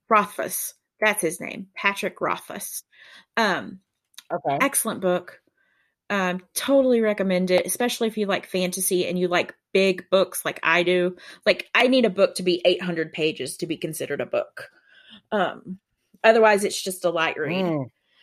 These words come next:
Speaker 1: So
Speaker 2: Good God,
Speaker 1: Yeah, my
Speaker 2: eight hundred
Speaker 1: favorite books
Speaker 2: pages.
Speaker 1: are, like, a
Speaker 2: Whew.
Speaker 1: thousand pages. Um, and then I
Speaker 2: Okay.
Speaker 1: just started,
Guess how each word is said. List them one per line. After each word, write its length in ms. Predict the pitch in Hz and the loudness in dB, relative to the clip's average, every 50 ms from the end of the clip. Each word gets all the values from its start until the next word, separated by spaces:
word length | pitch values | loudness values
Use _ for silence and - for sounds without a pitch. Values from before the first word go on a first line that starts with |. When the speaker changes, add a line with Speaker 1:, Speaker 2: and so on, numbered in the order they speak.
| _ _ _ | _ _ _
Speaker 1:
So 680 | - - - 240 208 190 185 185 180 185 202 196 185 - _ _ _ _ _ _ _ _ _ _ _ _ _ _ - _ _ _ _ _ _ _ _ _ _ _ _ _ _ _ _ _ _ | -8 0 2 4 4 4 4 2 2 0 -2 -6 -12 -16 _ _ _ _ _ _ _ _ _ _ _ _ _ _ -20 _ _ _ _ _ _ _ _ _ _ _ _ _ _ _ _ _ _
Speaker 2:
Good 180 | - 156 135 - _ _ - 143 | -14 -14 -14 -14 _ _ -14 -12
God, 320 | 131 123 113 113 113 104 - - - - | -10 -8 -8 -8 -10 -12 -16 -20 -20 -20
Speaker 1:
Yeah, 340 | - 135 143 196 185 135 - | -16 -8 -4 -2 -2 0 2
my 140 | 214 240 294 | 4 4 4
Speaker 2:
eight 0 | |
hundred 100 | 349 349 | 4 6
Speaker 1:
favorite 280 | 302 262 233 - 180 | 4 4 4 4 0
books 160 | 190 190 - - | 0 -4 -2 0
Speaker 2:
pages. 60 | 190 | 0
Speaker 1:
are, 60 | 175 | 0
like, 160 | 175 160 160 | 0 0 -2
a 40 | 160 | -2
Speaker 2:
Whew. 40 | 175 | -4
Speaker 1:
thousand 340 | - - - - - - - | -2 -2 -2 -4 -6 -10 -12
pages. 560 | - - - - - - - - 214 - - _ - - - _ _ _ - | -12 -12 -12 -14 -16 -16 -16 -14 -14 -14 -14 _ -20 -20 -20 _ _ _ -2
Um, 440 | 220 220 202 170 143 - - 190 - _ _ _ _ _ - 359 - - _ - - _ - | -2 0 0 0 -2 -6 -10 -16 -20 _ _ _ _ _ -12 -12 -12 -12 _ -20 -18 _ 0
and 320 | - 254 247 233 226 214 214 | 2 2 4 4 2 2 2
then 240 | 247 240 240 240 226 | 2 4 4 2 2
I 140 | - 233 | 2 0
Speaker 2:
Okay. 140 | 220 196 214 | 0 0 -2
Speaker 1:
just 400 | 269 - 254 269 302 170 175 - | 0 4 4 6 6 4 2 0
started, 720 | - - 262 262 247 240 240 220 196 180 175 175 185 185 | 0 2 6 6 8 8 6 6 6 6 6 4 4 2